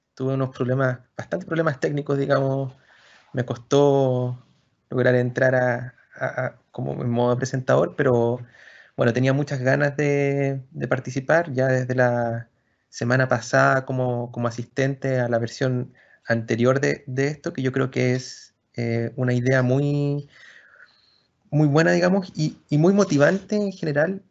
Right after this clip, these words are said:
para la, para etapas como las que estamos ahora. Eh, aprovecho de presentarme, co-, como dijeron ahí, Kamal Valero. Yo actualmente soy, eh, gerente de Business Intelligence en Punto Ticket, acá en Chile,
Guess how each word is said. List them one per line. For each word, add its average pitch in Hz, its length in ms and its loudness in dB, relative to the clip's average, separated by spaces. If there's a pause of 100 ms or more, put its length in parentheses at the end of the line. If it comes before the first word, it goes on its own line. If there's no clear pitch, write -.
(200)
para 151 180 0
la, 143 340 0
para 131 360 2
etapas 151 320 0
como 170 200 -2
las 151 120 0
que 143 100 -14
estamos 160 320 0
ahora. 117 420 0 (600)
Eh, 123 380 -2 (100)
aprovecho 147 340 -2
de - 20 -4
presentarme, 165 600 0
co-, - 120 -14
como 131 300 -2
dijeron 135 300 -2
ahí, 135 340 0
Kamal 127 260 0
Valero. 160 640 0
Yo - 160 -10
actualmente 135 520 -2
soy, 131 640 -2 (100)
eh, 123 440 -4
gerente 131 400 0
de 131 60 4
Business 131 320 -2
Intelligence 127 500 2
en 127 80 0
Punto 131 300 -2
Ticket, 180 340 -2 (1160)
acá 135 200 -2
en 135 180 0
Chile, 185 480 2